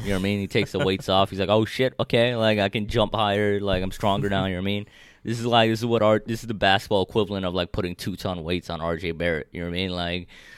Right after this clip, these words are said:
we're gonna give you Elfrid Payton, we're gonna give you J-, Julius Randle and a, and a center, you know what I mean? That, that's who you're gonna primarily play with. Do, do stuff. <laughs> Like, that's, I feel like that's what we're asking R J to do, and he's, he's doing a good job so far, honestly, you know what I mean? Like,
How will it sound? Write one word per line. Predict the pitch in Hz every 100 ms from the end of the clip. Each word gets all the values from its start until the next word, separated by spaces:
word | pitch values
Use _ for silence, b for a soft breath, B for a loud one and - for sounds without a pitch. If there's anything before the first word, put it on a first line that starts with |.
| B B
we're | 110
gonna | 117
give | 113 113
you |
Elfrid | 110 110 120 98
Payton, | 120 107 104
we're | 101
gonna | 107
give | 101 101
you | 104 104
J-, | 101 107 -
Julius | 117 113 101
Randle | 110 101 104 98
and | 95
a, | 87
and | - 95
a |
center, | - 120 104 85 90
you | 110
know |
what | 95
I |
mean? | 92 110 -
That, | - 98 -
that's | 95 -
who |
you're | 110 107
gonna | 98
primarily | 123 98 98 98
play | 98 98 107
with. | 113 123 b b b _ - _
Do, | 131 110 -
do | 120
stuff. | - 98 78 - -
<laughs> | -
Like, | - 220 165
that's, | 139 131 143
I |
feel | 113 139
like | 127
that's | 117
what | 127
we're | 123 107
asking | 110 - 117
R | 104 107
J | 107
to | 98
do, | 92 120 110
and | 98 90 B B B B B B B
he's, | _ 127 135 - _ _ -
he's | 110 98
doing | 117 117
a |
good | 113 123
job | 131 147
so | - 143
far, | - 160
honestly, | 135 110 101 98 90
you | 95
know | 104
what |
I | 117
mean? | 143
Like, | 120 104 98